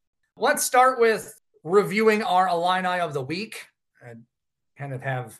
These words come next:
stepped away from that the past couple of episodes, but, uh, I made, I, I meant to mention this last week as we were doing our year-end wrap-up stuff, but gotta give a shout-out to, uh, some of the Illini wrestlers for the performance at Midlands,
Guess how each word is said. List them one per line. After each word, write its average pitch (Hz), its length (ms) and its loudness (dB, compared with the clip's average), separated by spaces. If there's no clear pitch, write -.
stepped - 400 -2
away 165 220 0
from 156 140 -8
that 151 180 -2
the 135 80 -10
past 139 320 -4
couple 143 260 -4
of 127 80 -6
episodes, 131 540 -4
but, 135 320 -2
uh, 151 160 -4
I 160 140 2
made, 196 680 -2
I, 175 220 -2
I 160 60 2
meant 254 300 2
to - 120 4
mention 185 340 -2
this 151 200 -6
last 226 300 2
week 165 220 -6
as 143 100 -6
we 151 80 -4
were 151 100 -2
doing 151 220 -2
our 139 480 -2
year-end 160 460 -2
wrap-up 160 400 -2
stuff, 156 420 -4
but 143 260 -2
gotta 233 180 4
give 226 140 4
a 190 60 -2
shout-out 202 540 0
to, 185 340 -4
uh, 147 40 2
some 190 180 -4
of 180 40 -4
the 180 80 -2
Illini 170 380 0
wrestlers 214 800 -2
for 151 120 -2
the 135 320 -8
performance 160 420 -4
at 127 140 -10
Midlands, 240 640 -2